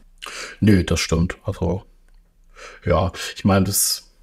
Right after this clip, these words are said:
muss man mal schauen, was sich da jetzt noch ergeben wird in der nächsten Zeit. Aber ich, ich glaub, der Kader ist jetzt auch gar nicht so schlecht aufgestellt. Also ich bin da eigentlich, ja, immer noch ganz optimistisch. Leipzig-Spiel hin oder her.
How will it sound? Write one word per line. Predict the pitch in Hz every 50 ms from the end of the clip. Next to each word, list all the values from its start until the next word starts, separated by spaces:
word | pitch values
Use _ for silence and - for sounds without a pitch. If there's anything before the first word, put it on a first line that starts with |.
| - _ - - -
muss | 160 160 -
man | 147 131 113
mal | 101 -
schauen, | - 127 110 104
was | 101 -
sich | - 95
da | - 95
jetzt | 95 92 98
noch | 90 87
ergeben | 87 90 95 98 101 98
wird | 92 92 87 - - -
in | -
der | 92 95
nächsten | 90 90 92 - - - 90
Zeit. | 87 - 95 92 95 98
Aber | 92 95
ich, | 95 - -
ich | - 110 - -
glaub, | - 104 92 92
der | - 98 87
Kader | - - 95 95 95
ist | 92 - -
jetzt | 92 -
auch | 95 92 -
gar | - 98 92
nicht | 95 -
so | - 92
schlecht | - - 90 -
aufgestellt. | - - - - - - - - - 87 - 98
Also | 92 98 95
ich | 95 -
bin | - 95
da | 101 90 87
eigentlich, | 90 - - -
ja, | - - 87 - - - - - - - - _ _ _ _ _ _ _ _ _ - - _ _ _ _ _ _ _ _
immer | - 120 120 117 101
noch | 98 95 92 - -
ganz | - 95 90 -
optimistisch. | 90 - - - 92 95 95 - - 92 95 - - - - _ - - _ _
Leipzig-Spiel | - 107 107 95 - - 95 - - - 107 95 95
hin | 95 95
oder | 92 90 92 90
her. | 90 92 95 95 92